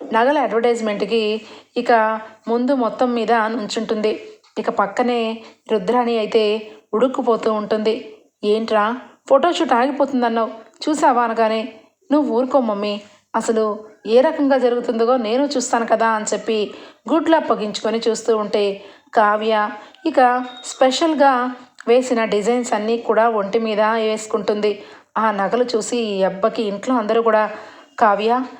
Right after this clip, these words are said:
ఈ నగలు నీకోసమే గీసినట్టుగా ఉన్నాయి, ఎంత అద్భుతంగా ఉన్నాయో. ఒరే రాజ్, ఈ నగలు కానీ మార్కెట్లోకి వెళ్తే మన గ్రాఫ్ ఒక్కసారిగా పైకి వెళ్ళిపోతుంది.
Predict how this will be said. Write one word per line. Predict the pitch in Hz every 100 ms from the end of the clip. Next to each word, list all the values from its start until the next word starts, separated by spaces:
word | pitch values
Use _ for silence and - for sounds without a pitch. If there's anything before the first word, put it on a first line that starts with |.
| - -
ఈ | 254
నగలు | 240 214 254 247 262
నీకోసమే | 240 254 302 302 277 262
గీసినట్టుగా | 220 240 240 220 214 226
ఉన్నాయి, | 220 214 208 214 - - _
ఎంత | 220 240 302
అద్భుతంగా | 349 220 254 247 226 226
ఉన్నాయో. | 220 214 208 220 - - _ 214
ఒరే | 208 214
రాజ్, | 202 208 - - - _ -
ఈ | 226
నగలు | 208 196 233
కానీ | 233 226
మార్కెట్లోకి | 214 202 226 254 226 220 220
వెళ్తే | 214 208 226 214 - - - -
మన | 226 220
గ్రాఫ్ | 208 220 226 226
ఒక్కసారిగా | 220 - 302 262 226 214 247
పైకి | 254 233 233
వెళ్ళిపోతుంది. | 220 226 214 220 214